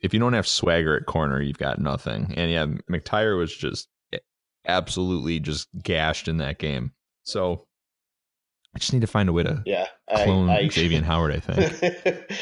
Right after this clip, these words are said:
Speaker 1: That's, that's
Speaker 2: If we can clone Xavier Howard and we can, uh,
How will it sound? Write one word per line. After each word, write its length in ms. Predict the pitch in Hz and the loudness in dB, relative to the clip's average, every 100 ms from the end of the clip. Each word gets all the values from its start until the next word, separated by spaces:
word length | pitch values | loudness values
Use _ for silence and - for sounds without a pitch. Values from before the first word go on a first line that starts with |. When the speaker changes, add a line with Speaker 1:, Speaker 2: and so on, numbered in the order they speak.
| 202 - | -10 -12
Speaker 1:
That's, 220 | - - - - - | -14 -12 -12 -12 -8
that's 300 | - 95 - - | -4 -4 -4 -4
Speaker 2:
If 140 | 127 | -2
we 80 | 156 | 0
can 160 | 165 | -2
clone 380 | 131 - 165 185 | -2 0 0 0
Xavier 360 | 147 160 160 151 | -2 -2 0 -2
Howard 520 | 135 139 135 135 - - | 0 2 2 0 -4 -4
and 180 | 123 | -2
we 120 | 117 113 | -2 -4
can, 380 | - 127 113 | -2 -2 0
uh, 380 | 110 101 95 92 | -2 0 0 -2